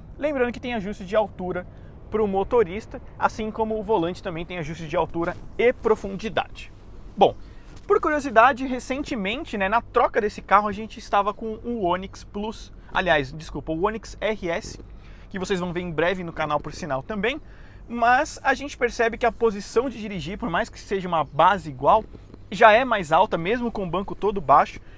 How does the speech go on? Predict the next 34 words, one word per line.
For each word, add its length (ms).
você 180
senta 340
mais 240
alto. 380
Então 300
você 180
já 160
nota 300
algumas 300
diferenças 640
na 100
parte 340
de 80
condução. 560
Você 200
senta 260
relativamente 640
baixo, 400
mas 140
a 60
proposta 500
do 100
carro 240
é 60
realmente 420
você 240
conseguir 400
ver 180
tudo, 380
mesmo 400
na 120
posição 460
mais 280
baixa. 460